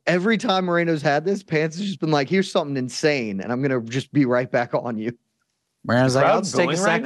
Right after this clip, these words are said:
Speaker 3: now?
Speaker 2: here. I'm gonna take a second to breathe."
Speaker 3: The crowd is booing
Speaker 1: Yeah.
Speaker 3: this. Like, come on, man, let him breathe for
Speaker 1: Well,
Speaker 3: a
Speaker 1: that's
Speaker 3: sec.
Speaker 1: insane.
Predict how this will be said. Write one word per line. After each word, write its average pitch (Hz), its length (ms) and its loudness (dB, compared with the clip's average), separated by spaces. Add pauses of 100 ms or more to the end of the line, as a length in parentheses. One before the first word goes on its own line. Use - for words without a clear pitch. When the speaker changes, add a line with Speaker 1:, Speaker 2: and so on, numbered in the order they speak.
Speaker 3:
now? 247 80 2
Speaker 2:
here. 220 260 0
I'm 170 60 -10
gonna 196 120 2
take 175 180 2
a 165 40 0
second 160 500 0 (220)
to 147 100 -4
breathe." 143 460 2 (540)
Speaker 3:
The 123 80 -4
crowd 196 280 4
is 147 80 0
booing 127 280 2
Speaker 1:
Yeah. 117 180 0
Speaker 3:
this. 85 200 -10
Like, 110 180 0
come 135 140 -4
on, 110 140 0
man, 101 200 -4
let 117 100 -2
him 107 100 -4
breathe 104 260 -2
for 90 120 -4
Speaker 1:
Well, 156 100 4
Speaker 3:
a 175 40 2
Speaker 1:
that's - 80 -2
Speaker 3:
sec. 127 80 -2
Speaker 1:
insane. 98 460 -2